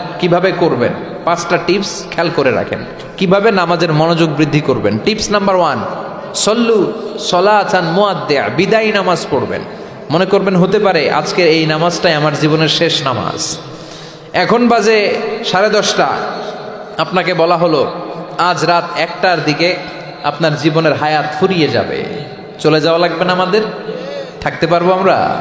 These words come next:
চলে যাওয়া লাগবে। রাত একটায় মালাকুল মাউত চলে এসে রুহু কবজ করে নিয়ে যাবে। আর দেড় ঘন্টা আপনার হাতে সময়, এই দেড় ঘন্টায় আপনি নামাজ রোজা যা পারেন করে নেন, আপনার হুঁশ থাকবে?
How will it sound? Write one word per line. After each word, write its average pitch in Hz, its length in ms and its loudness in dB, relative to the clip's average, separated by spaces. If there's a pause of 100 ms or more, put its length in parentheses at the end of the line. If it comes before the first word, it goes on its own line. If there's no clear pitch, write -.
(640)
চলে 131 260 4
যাওয়া 101 220 2
লাগবে। 113 280 0
রাত 160 220 2
একটায় 151 400 0 (380)
মালাকুল 147 380 0
মাউত 139 260 0
চলে 147 220 2
এসে 143 180 0
রুহু 143 180 4
কবজ 180 340 2
করে 143 200 0
নিয়ে 117 200 -2
যাবে। 98 280 -4 (520)
আর 220 240 2
দেড় 226 220 2
ঘন্টা 208 360 2
আপনার 185 260 2
হাতে 175 260 0
সময়, 123 500 0 (840)
এই 151 80 0
দেড় 170 200 2
ঘন্টায় 175 360 2
আপনি 160 200 0
নামাজ 151 340 0
রোজা 151 240 2
যা 151 260 0
পারেন 143 180 0 (120)
করে 131 200 2
নেন, 95 220 -4 (380)
আপনার 135 300 0
হুঁশ 147 220 2
থাকবে? 165 440 -2